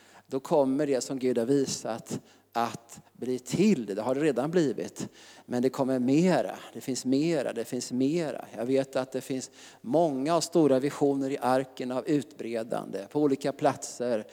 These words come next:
i Sverige och ut över världen. Och det kan vara som med brödet och fiskarna, att man kan tycka, "Ja, men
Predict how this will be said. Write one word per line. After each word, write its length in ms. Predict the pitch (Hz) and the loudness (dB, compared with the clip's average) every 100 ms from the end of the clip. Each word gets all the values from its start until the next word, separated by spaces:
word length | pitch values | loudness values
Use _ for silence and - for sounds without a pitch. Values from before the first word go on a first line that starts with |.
| - - | -20 -8
i 100 | - | -4
Sverige 600 | - - 107 123 117 - | -2 0 0 -2 -4 -6
och 120 | 107 131 | -6 0
ut 320 | 151 143 - | 2 2 -2
över 180 | 131 135 | -2 -2
världen. 600 | 110 120 135 120 113 104 - - - - - - | 0 0 0 0 -2 -4 -12 -20 -20 -20 -12 0
Och 120 | 127 | 4
det 80 | 135 | 4
kan 200 | 160 170 | 2 2
vara 180 | 151 160 | 4 4
som 160 | - | 2
med 120 | 156 156 | 0 4
brödet 340 | 156 143 139 | 6 4 2
och 60 | 147 | 0
fiskarna, 600 | 165 - - 131 135 143 | 2 2 -2 -4 -2 -2
att 80 | |
man 120 | 135 131 | -4 -4
kan 140 | 139 | -4
tycka, 360 | - 147 - 135 | -2 -4 -2 -4
"Ja, 80 | |
men 180 | 135 135 | -2 -4